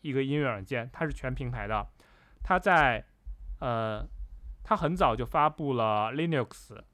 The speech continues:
呃，Mac 还有P C的客户端，啊，它甚至就是说手机上的客户端也是非常全的，啊，它同时也非，支持非常多国外的智能音箱，比如说，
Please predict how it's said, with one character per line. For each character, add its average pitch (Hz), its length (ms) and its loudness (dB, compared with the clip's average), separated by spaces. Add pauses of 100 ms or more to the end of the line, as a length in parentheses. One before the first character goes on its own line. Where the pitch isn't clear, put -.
(460)
呃， 117 140 -4
Mac 120 340 0 (160)
还 127 140 -4
有 113 600 2
P 160 160 -4
C 165 160 2
的 135 100 2
客 160 180 -4
户 135 120 -6
端， 139 300 2 (500)
啊， 123 160 0
它 165 160 0
甚 170 240 0
至 131 380 -2
就 135 160 -2
是 127 60 0
说 147 240 2
手 117 180 -6
机 135 100 -4
上 196 120 6
的 147 40 2
客 147 140 -4
户 135 60 -2
端 143 160 0
也 113 100 -2
是 - 160 -8
非 165 160 -4
常 123 180 -6
全 98 300 -12
的， 110 200 2 (440)
啊， 127 280 6 (120)
它 180 120 4
同 156 240 0
时 147 240 0
也 120 160 0
非， 156 240 0
支 175 220 -8
持 139 220 -4
非 175 180 0
常 123 260 -2
多 151 220 0
国 135 140 -2
外 131 100 4
的 131 100 0
智 127 140 -6
能 123 160 -2
音 143 140 -4
箱， 151 280 0
比 127 60 -6
如 117 100 -2
说， 147 320 2